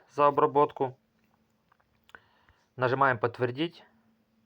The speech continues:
Все, друзі, вивод спре-, средств успішний. Чекаємо, доки кошти поступлять мені на баланс. Е, давайте зайдемо наші фінансові записи. Тут вже должна показуватися моя ви-, мій випла-, моя виплата. Дивіться, в тридцять шість тридцять п'ять.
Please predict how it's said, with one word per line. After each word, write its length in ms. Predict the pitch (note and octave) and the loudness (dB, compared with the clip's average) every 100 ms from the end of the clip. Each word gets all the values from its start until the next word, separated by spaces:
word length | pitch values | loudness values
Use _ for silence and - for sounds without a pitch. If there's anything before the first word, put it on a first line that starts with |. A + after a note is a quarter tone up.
| _ _ _ _ _ _ _ _ _ _ _ | _ _ _ _ _ _ _ _ _ _ _
Все, 240 | - - C#3+ | -10 -2 -2
друзі, 240 | A#2+ G#2+ | -2 -4
вивод 280 | A#2 D3 C3 | 0 2 2
спре-, 420 | - C3+ G#2+ - | 0 0 0 -4
средств 560 | - - - C#3 C3 - | -20 -20 -2 0 0 -4
успішний. 500 | A#2+ - F#3+ - D3 | -8 0 0 0 -8
Чекаємо, 280 | - C#3+ C#3+ | -2 0 0
доки 160 | C#3 | -4
кошти 240 | C3 C3+ B2 | -4 -4 -4
поступлять 360 | A2+ A#2 B2 | -8 -10 -10
мені 120 | A#2+ | -4
на 100 | A#2 | -2
баланс. 420 | G#2+ G#2+ G2 F#2+ - _ _ - _ _ _ _ _ _ _ _ _ _ - | 2 2 0 -4 -16 _ _ -20 _ _ _ _ _ _ _ _ _ _ -2
Е, 200 | A#2+ A#2 | 0 2
давайте 260 | C#3 C3 | 2 0
зайдемо 200 | A#2 B2 | 0 -2
наші 160 | A#2+ A#2+ | -2 -4
фінансові 400 | B2+ B2 B2 D#3 | -2 -2 0 0
записи. 420 | F#3+ F#3+ - E3+ | 0 -2 -4 -10
Тут 160 | - B2 | -10 -6
вже 100 | B2 | -2
должна 200 | A#2 A2+ | -2 -4
показуватися 600 | - C3 A2+ A2+ - A2 | -2 0 2 0 0 -4
моя 260 | A2 A2 | 0 0
ви-, 160 | A2+ C#3+ | 2 0
мій 280 | G2+ A#2+ A#2+ | -2 -6 -2
випла-, 340 | E3 D#3+ C#3 | 0 0 -4
моя 220 | B2 A#2+ | -2 0
виплата. 340 | B2 E3+ E3 C#3 | 2 0 0 -2
Дивіться, 400 | A2 A2 G#2 G2+ | -4 -6 -6 -8
в 280 | A#2 - A2 | -12 -20 -8
тридцять 260 | B2+ A#2+ | -6 -6
шість 180 | B2 B2+ | -8 -6
тридцять 300 | B2 A2+ - | -6 -8 -4
п'ять. 280 | - E3+ - | 0 0 -2